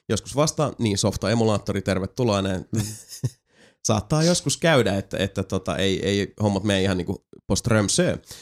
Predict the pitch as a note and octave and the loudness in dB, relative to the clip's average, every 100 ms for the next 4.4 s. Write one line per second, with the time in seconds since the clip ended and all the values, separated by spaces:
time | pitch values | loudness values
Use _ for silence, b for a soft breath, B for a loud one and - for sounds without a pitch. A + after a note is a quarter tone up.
0 | B - G#2+ A2+ G#2+ - F#2 G2+ G2+ - | B -4 2 2 2 0 0 0 -2 -2
1 | G2+ A#2 G2+ - D#2+ F#2 D#2+ F2+ - - | 0 0 0 -2 -4 -4 -4 -6 -8 -6
2 | D#2 D2+ G2 E2 - G2+ E2+ F2+ E2+ C#2 | -4 -4 -6 -6 -2 -2 0 -2 -2 -6
3 | - - - F#2+ - _ _ _ _ - | -6 -6 -6 -10 -12 _ _ _ _ 0
4 | G3 D4 D4 | 2 2 0